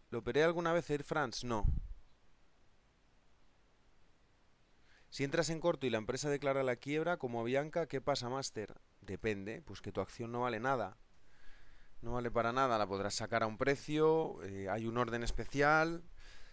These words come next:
y demás, pero no pasaría nada. Yo Air France no lo he operado. Yo he operado, estu-, estuve un, casi dos años haciendo bolsa americana, dos mil catorce, dos mil quince,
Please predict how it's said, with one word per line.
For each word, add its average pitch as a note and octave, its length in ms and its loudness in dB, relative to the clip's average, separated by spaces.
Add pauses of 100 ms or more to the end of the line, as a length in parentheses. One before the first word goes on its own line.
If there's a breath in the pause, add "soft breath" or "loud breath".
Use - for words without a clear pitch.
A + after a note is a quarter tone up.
(140 loud breath)
y A2 100 -8
demás, A2 560 2
pero G2+ 160 -4
no G2+ 120 -2
pasaría G#2+ 420 -2
nada. F#2 280 0
Yo G#2+ 120 -2
Air A2+ 100 -4
France B2+ 340 -2
no A#2+ 100 0
lo A2+ 120 -2
he G#2+ 60 -2
operado. C3+ 500 0 (460 loud breath)
Yo A2 180 -4
he A#2 40 0
operado, A2+ 500 2
estu-, - 340 -6
estuve D3+ 380 -2
un, B2+ 360 -8
casi C3+ 240 0
dos D3+ 200 2
años D3 260 0
haciendo B2 360 -2
bolsa A2+ 240 -2
americana, B2 600 0
dos G2 200 -8
mil A2 180 0
catorce, A2 360 -6
dos F#2+ 140 -4
mil - 160 6
quince, B2 380 2